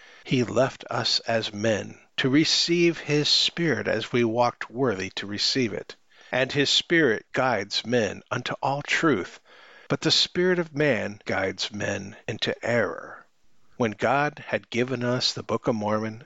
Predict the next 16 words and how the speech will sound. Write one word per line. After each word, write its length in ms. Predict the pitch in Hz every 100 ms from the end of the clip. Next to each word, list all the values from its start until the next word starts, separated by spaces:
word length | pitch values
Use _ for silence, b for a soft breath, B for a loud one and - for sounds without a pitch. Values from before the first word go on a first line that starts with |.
| -
and 160 | 110
a 60 | 104
few 320 | - 131 139
revelations 800 | 131 127 127 117 113 - 120 110
in 100 | 98 -
eighteen 460 | 110 - - 120
twenty-nine 640 | - 113 107 101 98 104 110
by 160 | 101
the 120 | 101
same 480 | 98 - 120 139 127
means 520 | 120 135 95 95 - -
that 160 | 110 -
the 80 | 95
book 260 | 117 -
was 140 | 104 -
translated, 840 | - 117 123 - - - - -